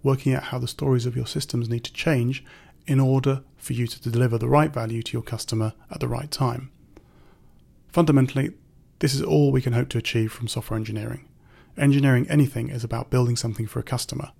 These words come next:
something that a customer will pay money for or utilise. Therefore, we define software engineering as building the right software for a customer.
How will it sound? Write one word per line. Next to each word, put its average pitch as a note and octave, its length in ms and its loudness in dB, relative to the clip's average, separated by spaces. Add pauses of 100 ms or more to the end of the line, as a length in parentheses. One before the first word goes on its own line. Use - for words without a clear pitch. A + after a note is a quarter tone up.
something C3 260 2
that B2 140 -2
a A#2+ 60 -6 (260)
customer B2+ 320 -2
will A#2+ 100 0
pay B2+ 200 0
money B2+ 220 4
for B2+ 280 -6
or B2 180 -4
utilise. B2+ 600 -6 (440)
Therefore, C3+ 400 2
we C#3+ 160 -2
define B2+ 420 -2
software C#3 300 2
engineering A2+ 480 0
as A#2+ 140 -4
building C3 400 2
the C3 120 -10
right C#3+ 240 0
software A#2 540 -6
for C3 200 -6
a A#2 40 -6
customer. - 400 -8